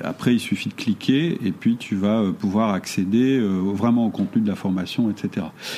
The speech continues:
Si tu trouves pas le lien là en descriptif, de toute façon, euh, il est aussi sur le site. Donc notre site, c'est w w w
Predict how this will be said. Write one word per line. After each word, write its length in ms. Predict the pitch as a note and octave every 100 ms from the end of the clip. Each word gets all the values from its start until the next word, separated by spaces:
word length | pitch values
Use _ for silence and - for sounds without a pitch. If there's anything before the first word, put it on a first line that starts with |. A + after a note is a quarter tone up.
| -
Si 200 | - F#3
tu 140 | G#3+
trouves 300 | E3 F#3+ E3+
pas 180 | - D#3
le 160 | C#3 A#2
lien 420 | A2+ B2 C3 A#2+
là 140 | G2+
en 80 | G2
descriptif, 680 | F#2 F#2+ - G#2 - F#3+ F3
de 100 | A2+
toute 260 | - F#3+ -
façon, 540 | D3 C#3 - C3+ A2+ - - - -
euh, 480 | G2 F#2+ F#2 F2+ F2+ -
il 160 | A#2+
est 60 | A2+
aussi 360 | A2+ A2+ D3+ C#3+
sur 220 | - A2
le 100 | G2
site. 420 | - G3 G#3+ - - - -
Donc 140 | G2+ -
notre 160 | G#2 -
site, 140 | C#3+
c'est 180 | - G2+
w 380 | A2+ A2+ A2+ A2+
w 440 | G#2 G#2 G#2+ G#2
w 540 | G2 G2+ G#2 G#2+ G#2+